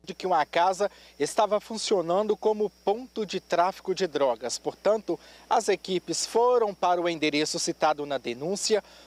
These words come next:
monitoraram a residência e viram que o rapaz de dezoito anos chegou até ao portão e entregou entorpecentes para um comprador. Só que quando este jovem percebeu a presença da polícia,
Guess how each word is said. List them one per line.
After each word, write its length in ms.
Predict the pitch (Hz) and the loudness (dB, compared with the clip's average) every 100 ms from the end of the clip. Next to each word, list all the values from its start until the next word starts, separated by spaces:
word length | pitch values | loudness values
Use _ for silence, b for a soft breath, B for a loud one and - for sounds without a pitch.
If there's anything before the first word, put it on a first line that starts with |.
| B | B
monitoraram 960 | 160 214 262 240 233 214 185 185 185 180 | 0 4 4 0 -2 2 4 4 2 0
a 60 | 160 | 0
residência 760 | 175 151 147 156 202 208 226 B B B | 0 -2 -2 -2 -2 0 -2 B B B
e 120 | 240 | 0
viram 440 | 180 247 277 214 | 2 0 2 0
que 120 | - | 0
o 40 | 202 | 0
rapaz 440 | 196 185 190 190 | 0 2 0 0
de 80 | 190 | -2
dezoito 680 | 160 151 - 247 226 185 170 | -2 0 2 0 2 0 2
anos 400 | 208 233 - - B B | 2 -2 -10 -12 B B
chegou 380 | - 151 156 208 | -4 -2 0 2
até 280 | 247 - 208 | 2 2 2
ao 140 | 196 - | 2 0
portão 560 | - - - 190 233 b b b | -4 -4 0 0 0 b b b
e 160 | 135 180 | -4 -2
entregou 720 | 254 233 196 165 190 226 208 - | -2 0 0 2 2 0 -2 -4
entorpecentes 1200 | 220 262 - 226 - 190 - 180 196 214 220 - | -2 -2 0 -2 0 -2 0 -2 -2 -4 -6 -6
para 260 | - 202 196 | 0 2 2
um 140 | 202 | -2
comprador. 640 | 190 208 190 208 151 147 - B B B | -4 -4 0 0 2 -2 -2 B B B
Só 240 | - 247 | 0 2
que 160 | - 269 | 0 -6
quando 500 | - 220 269 240 196 | 0 0 0 2 4
este 360 | 208 262 196 | 4 2 -2
jovem 480 | 151 180 214 208 190 - | -2 2 2 0 -6 -4
percebeu 560 | 240 277 - 233 185 190 | -2 -2 0 0 2 2
a 60 | |
presença 500 | 185 180 156 175 165 | 2 0 0 -2 -2
da 140 | 165 160 | -2 -2
polícia, 580 | 151 147 220 240 247 | -2 -2 -4 -2 -2